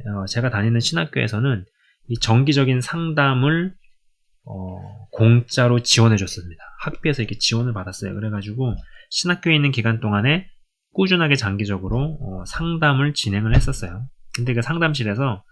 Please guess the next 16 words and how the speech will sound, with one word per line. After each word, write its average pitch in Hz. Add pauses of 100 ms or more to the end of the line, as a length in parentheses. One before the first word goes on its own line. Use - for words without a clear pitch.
(280)
제가 127
그런 156
이야기를 147
한번 139
한 147
적이 135
있었습니다. 92 (520)
이제 101
뭐 90 (480)
어떠한 123
개인을 131
가리키면서 98
그 -
암흑에 104
그 -
사람은 107